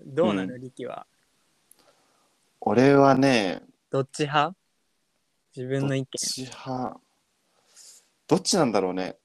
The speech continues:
Speaker 2: でも、どちらかというと、広く浅くの方が、あれかな。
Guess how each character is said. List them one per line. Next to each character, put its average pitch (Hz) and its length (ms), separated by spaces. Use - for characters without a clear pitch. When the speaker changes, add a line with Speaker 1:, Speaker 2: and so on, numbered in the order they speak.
Speaker 2:
で 107 80
も、 98 140
ど 113 120
ち - 200
ら 190 120
か 190 140
と 185 160
い 185 160
う 139 60
と、 101 480
広 190 460
く 107 260
浅 120 220
く 98 180
の 90 80
方 90 300
が、 87 320
あ 95 120
れ 95 100
か 98 120
な。 92 320